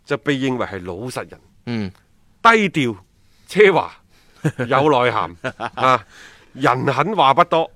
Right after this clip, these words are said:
Speaker 2: 嗯。
Speaker 1: 但係佢好少講嘢，以前真係。
Speaker 2: 誒，係啊，佢好少話真係企出嚟台面嘅一位，誒，更衣室裏邊嘅老大啊。
Speaker 1: 啊，佢今次講乜嘢呢？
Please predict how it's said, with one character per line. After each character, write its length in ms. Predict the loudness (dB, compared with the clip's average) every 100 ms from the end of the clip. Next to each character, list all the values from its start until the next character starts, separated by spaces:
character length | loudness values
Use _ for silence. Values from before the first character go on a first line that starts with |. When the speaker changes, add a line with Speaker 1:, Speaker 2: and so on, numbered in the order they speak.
| _
Speaker 2:
嗯。 240 | -14 -14 -2
Speaker 1:
但 160 | 2 2
係 60 |
佢 240 | -2 -2 -2
好 380 | -2 -8 -8 -8
少 240 | -12 -12
講 260 | -12 -14 -14
嘢， 40 | -14
以 180 | -16 -18
前 180 | -20 -20
真 140 | -20
係。 60 | -20 -20 _
Speaker 2:
誒， 200 | -10 -8
係 160 | -4 -4
啊， 60 | -2
佢 320 | 0 2 0
好 120 | -2
少 180 | -2 0
話 120 | 0
真 160 | 0 -4
係 160 | -4 -10
企 200 | -10 -6
出 120 | -8
嚟 200 | -8 -12
台 260 | -12 -12
面 200 | -10 -12 -10
嘅 480 | -10 -6 -6 -4 -6
一 60 | -6
位， 340 | -6 -4 -6
誒， 140 | -6 -10 -18 -8
更 180 | -6
衣 40 | -4
室 100 | -4
裏 80 | -4
邊 200 | -6 -8
嘅 40 |
老 80 | -6
大 240 | -6 -6 -8
啊。 120 | -12
Speaker 1:
啊， 140 | -2 -2
佢 60 | 2
今 220 | 0 0
次 140 | -4
講 200 | -2 -2 0
乜 100 | -2
嘢 180 | -2
呢？ 120 | -6